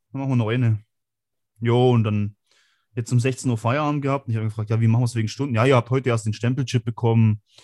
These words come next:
Wenn du dann morgen acht Stunden reinschreibst, ist es auch okay." <laughs> Und dann hab ich gedacht, "Okay, okay, cool."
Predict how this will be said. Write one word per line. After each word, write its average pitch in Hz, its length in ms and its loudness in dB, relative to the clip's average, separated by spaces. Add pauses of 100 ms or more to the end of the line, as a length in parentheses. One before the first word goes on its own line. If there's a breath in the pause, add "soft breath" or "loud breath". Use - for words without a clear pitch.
(1300 soft breath)
Wenn 135 220 2
du 147 80 4
dann 117 140 6
morgen 107 260 2
acht 90 200 -8
Stunden 110 200 -4
reinschreibst, 95 560 -4
ist 87 100 -14
es 82 100 -16
auch 76 140 -10
okay." 87 400 -8 (120)
<laughs> - 120 -18
Und 127 240 4
dann 123 80 2
hab 180 80 0
ich 123 80 4
gedacht, 156 200 -4
"Okay, 269 240 -8 (180)
okay, 196 320 -18 (400)
cool." 202 240 2